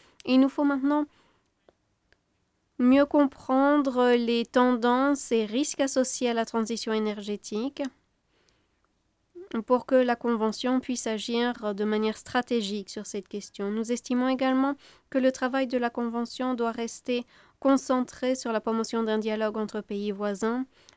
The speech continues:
euh, sans, euh, créer de doublons avec les travaux menés normal-, notamment par la O C D E. L'option deux nous semble donc la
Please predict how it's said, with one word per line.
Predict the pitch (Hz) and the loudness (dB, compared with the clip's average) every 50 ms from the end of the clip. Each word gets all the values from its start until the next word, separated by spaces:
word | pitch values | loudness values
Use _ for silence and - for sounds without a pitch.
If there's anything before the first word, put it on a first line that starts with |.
| _ - | _ -6
euh, | 226 220 | -6 -6
sans, | - - - 233 233 240 247 247 254 254 - - - _ - | -4 -2 0 2 2 2 2 0 -2 -4 -8 -12 -20 _ -6
euh, | 214 208 196 _ - - 220 | -6 -6 -6 _ -14 -16 -16
créer | - - 240 233 233 233 240 240 - - 226 | -12 -6 -4 0 2 2 2 2 0 -2 -4
de | 202 226 233 | -4 -2 -2
doublons | 233 208 214 220 214 190 208 214 220 220 | -2 -2 -4 -6 -6 -4 -2 0 0 2
avec | 214 214 208 214 - | 0 0 -2 -4 -6
les | 214 214 202 | -6 -8 -8
travaux | - - 208 202 190 202 226 233 | -4 -4 -4 -2 0 0 0 2
menés | 233 233 220 208 208 208 208 214 226 | 2 2 2 2 2 2 2 0 0
normal-, | 208 190 185 202 202 202 208 - - | 0 -2 -2 -2 -4 -4 -4 -4 -4
notamment | 226 220 220 220 214 220 208 202 214 220 | -2 0 0 0 0 -2 -2 -2 -4 -4
par | 220 - 214 220 | -6 -6 -8 -6
la | 214 208 214 214 | -4 -2 -2 -2
O | 214 | -4
C | - - - - 226 214 | -8 -12 -12 -10 -10 -8
D | 185 208 196 190 202 | -6 -6 -6 -6 -6
E. | - - - _ _ _ _ _ _ _ _ _ _ _ _ _ _ _ _ _ _ _ _ _ _ _ _ _ _ _ | -8 -10 -14 _ _ _ _ _ _ _ _ _ _ _ _ _ _ _ _ _ _ _ _ _ _ _ _ _ _ _
L'option | - 277 277 269 - - 285 277 269 | 4 4 4 4 2 2 4 4 4
deux | 247 240 269 277 285 | 6 6 4 6 6
nous | 277 277 269 | 6 4 4
semble | 262 - 247 240 226 240 226 | 2 0 -2 0 0 0 0
donc | 233 247 240 240 240 | 0 0 0 -2 -2
la | 240 240 240 240 240 240 240 233 233 233 | -4 -2 0 0 2 2 2 0 0 -2